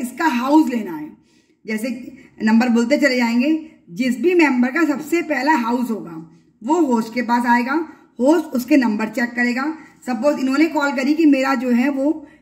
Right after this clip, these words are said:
आ, पूरा house हो गया है, तो ये host के पास आएंगे। अब host का काम क्या है, जब वो number check कर लेगा कि हाँ भाई साहब, इन, इस बंदे का पूरा house हो गया है। अब ये दो chit host ने बना रखी है अपने पास। अब उसने ये chit pick करी,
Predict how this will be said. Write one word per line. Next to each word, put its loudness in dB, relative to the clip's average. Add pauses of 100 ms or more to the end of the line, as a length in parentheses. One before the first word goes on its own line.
(140)
आ, 0
पूरा 2
house 2
हो 4
गया -12
है, -14
तो -20
ये -2
host -2
के -4
पास 0
आएंगे। 0 (340)
अब -2
host -4
का -2
काम 2
क्या 0
है, 0 (320)
जब 4
वो 2
number 4
check -4
कर -2
लेगा -2
कि 0
हाँ -2
भाई -2
साहब, -6
इन, 4
इस -4
बंदे 2
का 0 (240)
पूरा 0
house 0 (220)
हो 2
गया -6
है। -14 (400)
अब 2 (260)
ये 6
दो -4
chit -2 (320)
host 0
ने 0
बना 0
रखी -2
है 0
अपने -2
पास। -12 (460)
अब -2
उसने 2
ये 4
chit -2
pick -6
करी, 2